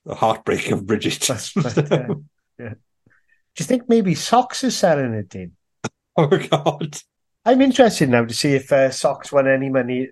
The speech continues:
Speaker 2: Um, let's ha-, let's take to YouTube and see if we can see any, uh, footage of Socks the dog on
Speaker 1: Oh, yes. Pet and Prizes
Speaker 2: Pet and
Speaker 1: Socks.
Speaker 2: Prizes.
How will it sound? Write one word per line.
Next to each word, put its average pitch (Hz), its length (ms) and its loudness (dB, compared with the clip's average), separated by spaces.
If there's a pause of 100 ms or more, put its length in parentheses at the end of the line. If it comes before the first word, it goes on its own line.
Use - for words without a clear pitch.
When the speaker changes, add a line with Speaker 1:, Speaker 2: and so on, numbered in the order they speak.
Speaker 2:
Um, 151 500 -2
let's 190 200 -2
ha-, 214 220 2
let's 185 180 -4
take 202 260 0
to 208 100 2
YouTube 123 500 -2
and 104 100 -12
see 139 120 -6
if 131 100 -6
we 127 80 -4
can 127 160 -4
see 131 180 -6
any, 123 320 -4
uh, 113 240 -8
footage 117 380 -8
of 104 60 -10
Socks - 400 -4
the 117 100 -8
dog 101 340 -6
on 104 240 -4
Speaker 1:
Oh, 180 220 2
yes. 151 360 -4
Pet - 180 -8
and 117 100 -10
Prizes 107 200 -4
Speaker 2:
Pet 113 80 -4
and 107 80 -6
Speaker 1:
Socks. 107 220 -6
Speaker 2:
Prizes. 95 600 -12